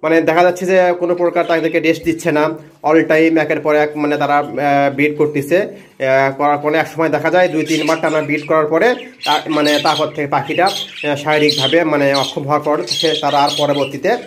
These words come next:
মানে mating করে না বা ডিম বাচ্চা দেয় না।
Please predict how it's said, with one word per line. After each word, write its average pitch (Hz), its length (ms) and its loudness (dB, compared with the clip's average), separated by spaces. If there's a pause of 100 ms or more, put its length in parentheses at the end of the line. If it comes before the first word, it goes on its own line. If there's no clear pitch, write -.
(360)
মানে 135 440 0
mating 143 340 0
করে 143 180 0
না 165 280 -2 (220)
বা 135 220 2
ডিম 143 180 2
বাচ্চা 139 300 2
দেয় 113 200 -2
না। 90 120 -6